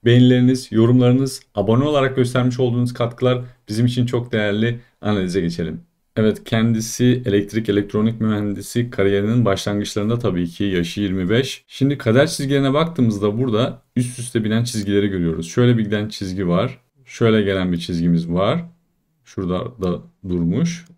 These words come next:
Şu şöyle devam ediyor ve başlayan ince iki çizgimiz var.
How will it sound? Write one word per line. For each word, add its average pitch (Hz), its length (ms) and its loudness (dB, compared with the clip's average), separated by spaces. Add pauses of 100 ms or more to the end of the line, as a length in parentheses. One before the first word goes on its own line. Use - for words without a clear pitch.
(160)
Şu - 180 -8
şöyle 90 360 -2
devam 85 280 0
ediyor 98 340 -4
ve 127 220 2 (300)
başlayan 113 560 0 (380)
ince 107 320 2
iki 120 240 -6
çizgimiz 95 520 -6
var. 113 180 -2